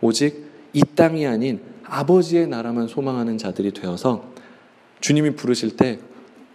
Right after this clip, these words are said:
"주님, 정말 주님 나라 가고 싶었습니다. 정말 하나님만 보고 싶었습니다."라고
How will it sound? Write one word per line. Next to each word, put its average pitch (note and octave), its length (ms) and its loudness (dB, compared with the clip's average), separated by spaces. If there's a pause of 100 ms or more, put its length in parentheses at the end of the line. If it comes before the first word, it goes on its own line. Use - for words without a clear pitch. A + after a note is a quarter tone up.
(420)
"주님, C3 520 0 (880)
정말 C#3+ 460 0
주님 C3 380 -4
나라 B2 240 -2
가고 A#2 260 -4
싶었습니다. G#2 720 -8 (760)
정말 F3+ 500 2
하나님만 E3 640 -2
보고 A#2+ 200 -2
싶었습니다."라고 A#2 1000 -4